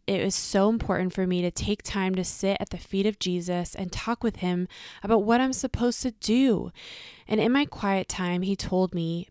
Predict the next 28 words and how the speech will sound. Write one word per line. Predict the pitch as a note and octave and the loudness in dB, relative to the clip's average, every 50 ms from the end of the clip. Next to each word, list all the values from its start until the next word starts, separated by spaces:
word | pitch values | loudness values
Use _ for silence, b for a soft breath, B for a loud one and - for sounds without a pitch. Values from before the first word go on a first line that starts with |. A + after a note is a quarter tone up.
| - | -6
"Pay | - - - G#3 A3 A#3+ C4 C#4 - - | -4 -4 0 2 2 2 2 0 -2 -6
attention | A#3 - - - - F#3+ F#3+ F#3 - - F#3+ F#3+ G3 G3 G3+ | -8 -6 -6 -2 0 0 0 0 -2 -2 0 0 0 -2 -2
to | - - G3 | -6 -8 -6
the | F3+ F3+ E3+ | -4 -4 -2
signs | - - - E3+ D#3+ E3 E3 E3+ F3+ F#3+ G3+ G#3 G#3 - - _ - | -2 -2 -4 -4 -4 -4 -2 -2 -2 -2 -2 -2 -4 -6 -10 _ -4
and | F#3 F3+ F3 F3 F3+ | -4 -2 -2 -2 -2
the | - | -4
consistency." | - - F3+ E3+ E3+ - - - F#3 F3 - - - D#3+ - - - - D3+ D3 D#3+ E3 E3+ _ B B B B B B B B B B B B | -6 -6 -6 -6 -6 -4 -4 -4 -4 -4 -4 -6 -6 -10 -8 -8 -8 -8 -8 -8 -10 -12 -14 _ B B B B B B B B B B B B
And | B G3+ G#3 | B 0 2
after | A3 B3 C#4+ - - F4 | 2 2 0 -2 -2 0
he | E4 D#4+ | 0 0
said | - - - G3+ G3 F3+ | 0 0 2 2 2 2
this | F#3 F3+ F3 - - | 0 -4 -4 -4 -6
to | - F3+ F3 | -4 -4 -2
me, | E3+ E3 E3 E3+ F3+ - | -2 -2 -2 -4 -4 -4
I | G3 G3 | -4 -4
took | - - - C4 - - - | -4 -4 -4 -4 -6 -4 -8
time | - - C4+ B3+ B3 B3+ B3+ B3+ B3 | -6 -4 -2 -2 0 0 0 -2 -4
to | - - G3+ | -4 -4 -2
write | F#3 F#3+ F3 F3 F3 | 0 0 0 2 2
out | F#3 G3+ - - | 2 0 0 0
the | A3 A3+ A#3 | 0 0 0
events | G#3+ G3 F3+ E3 E3 E3 F3 F3 - - - - - - _ _ - | -2 -2 -2 0 0 0 -2 -2 -2 -2 -2 -2 -4 -6 _ _ -10
and | - F3 F3 | -8 -6 -6
the | E3+ - | -6 -8
conversations, | - - F3+ F#3+ G#3+ B3 A#3 - A3+ G3+ G3 - - G3+ G3 F#3+ F#3+ F#3+ F#3+ F#3 - | -4 -2 0 2 2 2 0 2 2 2 2 2 2 0 2 2 2 2 0 -2 -4
the | - E3 | -6 -8
connections | - - F3 F3 F3 F#3 F#3+ - - - G#3 G3 F#3+ F#3+ F#3+ F#3+ - | -6 -4 -2 0 0 0 -2 -2 -4 -2 0 0 0 2 0 -2 -4